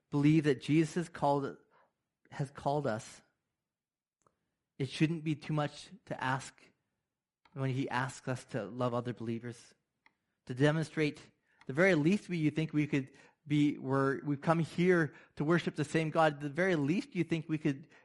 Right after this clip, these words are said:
be on the same page of loving each other. You know, even if it was difficult to, to love the people outside this building, but to love the people in this building that we're worshiping with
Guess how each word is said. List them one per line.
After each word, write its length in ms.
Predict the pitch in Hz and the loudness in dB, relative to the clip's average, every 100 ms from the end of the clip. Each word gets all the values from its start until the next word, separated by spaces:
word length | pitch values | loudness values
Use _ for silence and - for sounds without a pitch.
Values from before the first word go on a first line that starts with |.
| _ | _
be 100 | 147 | 2
on 120 | 156 | 4
the 60 | 147 | 2
same 260 | - 160 156 | 0 -2 2
page 300 | 151 156 143 | 2 4 2
of 180 | 127 | 2
loving 320 | 139 160 180 160 | 6 6 6 0
each 240 | 143 - | -2 0
other. 360 | 131 123 123 - _ _ _ _ _ _ _ - | -2 -2 -8 -14 _ _ _ _ _ _ _ -8
You 80 | |
know, 60 | 147 | 0
even 200 | 165 170 | 2 2
if 80 | 160 | 0
it 60 | |
was 120 | 156 147 | -2 -2
difficult 340 | 165 160 175 | -4 -4 -2
to, 200 | 151 139 - | -2 -4 -4
to 80 | 143 | 4
love 220 | 151 160 | 6 6
the 80 | 156 | 4
people 320 | - 165 165 | -2 -2 0
outside 400 | 156 165 - 147 | 0 -2 2 2
this 100 | 147 | 2
building, 460 | - 165 170 135 127 _ _ _ _ _ _ _ _ _ | -2 -2 0 -2 -4 _ _ _ _ _ _ _ _ _
but 120 | 156 | -4
to 100 | 160 | 0
love 240 | 147 160 160 | 4 4 4
the 100 | 165 | -2
people 280 | 180 170 156 | -2 -2 -4
in 180 | 143 | -4
this 140 | 160 160 | -4 -4
building 460 | 156 147 151 135 127 _ _ _ _ _ _ _ _ _ | -6 -8 -8 -10 -16 _ _ _ _ _ _ _ _ _
that 120 | 147 | -6
we're 160 | 147 151 | -2 0
worshiping 600 | 147 170 - 180 160 139 | 2 0 0 -8 -8 -6
with 200 | 131 | -8